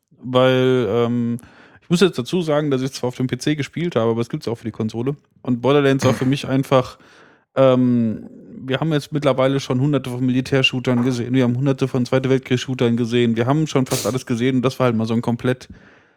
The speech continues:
anderer Ansatz. Diese Endzeitwelt fand ich ganz nett gemacht und die, ähm, dieses Itemsystem, also dass die Waffen da besser werden und, äh, dass man levelt und so, das fand ich wirklich top gemacht.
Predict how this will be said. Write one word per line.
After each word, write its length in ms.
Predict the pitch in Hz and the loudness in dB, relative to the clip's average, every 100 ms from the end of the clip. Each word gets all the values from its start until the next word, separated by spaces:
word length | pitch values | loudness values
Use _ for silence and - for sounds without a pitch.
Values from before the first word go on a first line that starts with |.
| _ _ | _ _
anderer 460 | 127 127 120 110 | 2 4 4 2
Ansatz. 460 | 98 123 110 95 - | 4 2 2 0 -2
Diese 220 | 113 110 | -2 0
Endzeitwelt 600 | 120 151 147 131 123 127 | 0 0 0 0 0 0
fand 180 | - 127 | 0 0
ich 100 | 127 | 0
ganz 200 | 123 120 | -2 0
nett 160 | 127 - | -2 0
gemacht 460 | 120 117 - - | 0 2 0 -4
und 200 | 113 113 | -4 -4
die, 260 | 117 110 113 | -2 0 0
ähm, 500 | 82 101 104 104 120 - | 0 0 0 -2 -4 -8
dieses 480 | - 113 113 - - _ _ _ _ _ _ _ - | -4 -2 -2 -4 -10 _ _ _ _ _ _ _ -16
Itemsystem, 800 | - 139 139 131 123 - 131 123 | 0 2 4 2 0 -2 0 2
also 160 | 117 113 | 2 0
dass 100 | 113 | -2
die 140 | 127 | 0
Waffen 280 | 120 131 131 | 0 0 0
da 120 | 117 | 2
besser 360 | 113 117 - 117 | 2 0 0 0
werden 520 | 113 110 113 110 104 | 2 2 2 0 0
und, 340 | 101 107 104 - | -2 -4 -4 -8
äh, 420 | - 107 107 101 - - - _ | -2 0 2 0 -6 -20 -20 _
dass 180 | - 117 | -8 -2
man 120 | 123 | 2
levelt 320 | 117 120 131 120 | 2 4 4 2
und 160 | 113 | -2
so, 220 | - 107 | 0 0
das 160 | 107 113 | 0 -2
fand 240 | - 113 | -2 -2
ich 400 | 113 - - - _ _ _ _ _ _ _ | -2 -4 -10 -14 _ _ _ _ _ _ _
wirklich 240 | 123 117 - | -2 -2 -2
top 200 | 120 - | -2 0
gemacht. 400 | 104 101 - | -2 -2 -4